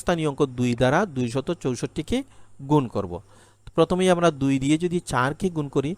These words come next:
চার দুইয়ে আট। তার পূর্বে কিন্তু আমরা একক স্থানে একটি শূন্য দিয়ে নেব। এবার আমরা দশক স্থানে লিখব আট। এবার যদি আমরা দুই দিয়ে ছয়কে গুণ করি, ছয় দুইয়ে বারো, বারোর দুই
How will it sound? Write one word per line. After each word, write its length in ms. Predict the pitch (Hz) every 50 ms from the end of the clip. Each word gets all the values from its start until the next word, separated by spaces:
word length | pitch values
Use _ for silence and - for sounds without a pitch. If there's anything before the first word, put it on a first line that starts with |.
| _ - - - -
চার 200 | - 127 127 127 123 123
দুইয়ে 220 | 135 143 156 190 240 285 _ _ _ _ _ _ _ _ _ _ _ _ _ _ _ -
আট। 220 | 120 113 98 - - - - _ _ _ _ -
তার 180 | 147 147 165 170 -
পূর্বে 200 | - 170 160 180 180
কিন্তু 140 | - 180 175 170
আমরা 140 | 147 151 156 151
একক 200 | 139 - 151 - -
স্থানে 160 | - 175 151 131 127
একটি 140 | - - 180 -
শূন্য 240 | - 139 123 135 160 214 277 - _ _ _ _ _ - 120 117
দিয়ে 160 | 127 117 107 90
নেব। 120 | 92 90 85 87 - _ _ _ _ - _ _ _ -
এবার 200 | 147 139 165 170 170
আমরা 120 | 170 165 147 123
দশক 180 | 143 147 170 175 -
স্থানে 180 | - 185 175 175 165 143
লিখব 200 | 135 139 156 165 196 254 - _ _ _ _ _ _ _ - 135 117
আট। 100 | 95 92 - - _ - 147
এবার 160 | 139 151 175 180 180
যদি 140 | 196 180 180 175 156
আমরা 180 | 151 156 156 156 147 131
দুই 120 | 139 139 139 131
দিয়ে 140 | 139 151 156 160 -
ছয়কে 340 | - 135 127 131 131 - 214 202 160
গুণ 100 | 147 131 120 -
করি, 160 | 127 123 170 202 - - - - _ _ _ _ _ _ -
ছয় 220 | - 139 135 135 127 127
দুইয়ে 180 | 143 156 180 247 - - _ _ _ _ _ - -
বারো, 340 | 104 113 107 101 101 110 127 147 139
বারোর 240 | 123 113 113 117 110 110 110
দুই 120 | 120 127